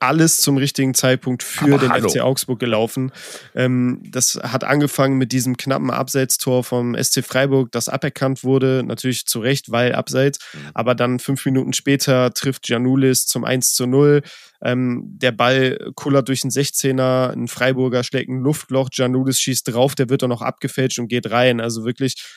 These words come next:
Speaker 1: eine ganze Menge Glück beim eins zu null. Dann das zwei null ist ein Standard, ein Eckentor. Ähm, ist jetzt ja auch nicht traumhaft rausgespielt, sondern ist Ecke rein, Kopfball, bumm, dann steht's zwei null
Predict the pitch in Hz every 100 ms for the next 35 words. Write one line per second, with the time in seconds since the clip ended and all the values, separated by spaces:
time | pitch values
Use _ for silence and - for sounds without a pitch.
0 | _ 131 131 143 147 139 131 131 120 147
1 | - 123 117 123 - - 123 127 127 123
2 | - - _ - 120 123 120 123 - -
3 | 123 135 143 139 110 - - - 120 139
4 | 135 - 120 139 151 139 139 135 143 -
5 | - - _ - 120 120 120 - _ _
6 | _ - - 131 - 117 135 131 135 135
7 | - - - - - 131 135 120 120 143
8 | - 135 - 143 131 120 120 117 - 131
9 | - 120 120 127 127 - 127 - 127 120
10 | 135 151 170 - 117 117 135 - - -
11 | 135 143 147